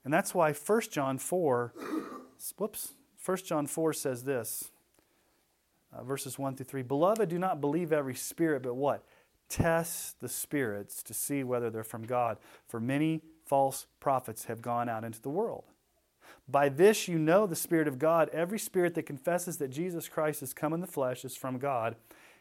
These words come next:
and every spirit that does not confess Jesus is not from God.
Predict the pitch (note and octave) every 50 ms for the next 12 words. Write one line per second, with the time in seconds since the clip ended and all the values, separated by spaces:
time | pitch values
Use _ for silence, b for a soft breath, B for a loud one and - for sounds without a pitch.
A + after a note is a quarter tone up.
0 | B - B2+ C#3 D3+ D3 D3+ D3 - - - D#3+ D3 C3+ C3 C3 B2 B2 B2 A2+
1 | B2 C#3 D#3+ G3+ C4 D4 C4+ - - D#3 C#3 - C#3 B2+ B2+ - - B2+ B2 A#2+
2 | A2 A#2+ B2 A#2 - A#2 A#2 C3+ C#3 C#3 B2+ - - C3 A#2+ B2+ A#2 G#2+ G2 F#2+
3 | F#2+